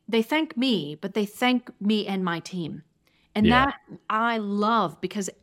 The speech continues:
Speaker 1: they recognize that it, it's not just me, and I'm not the only one doing this, that I have, um, seven other women who are on my team,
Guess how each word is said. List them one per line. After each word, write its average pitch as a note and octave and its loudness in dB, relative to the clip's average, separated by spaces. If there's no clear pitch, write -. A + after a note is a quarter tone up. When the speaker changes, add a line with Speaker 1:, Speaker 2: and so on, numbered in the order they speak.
Speaker 1:
they A#3+ 0
recognize A3 -6
that G3 -6
it, A3+ -6
it's - -10
not D#4 -4
just - -14
me, D3+ -8
and E3+ -10
I'm G3+ -2
not A#3 -6
the A3+ -6
only A3 -4
one G3+ -8
doing G#3+ -6
this, E3+ -10
that - -14
I G#3+ 0
have, G3 -2
um, F3 -4
seven A#3+ -2
other G3 0
women F#3 -2
who F3 -4
are E3+ -2
on F#3+ -2
my G3+ 0
team, E3+ -6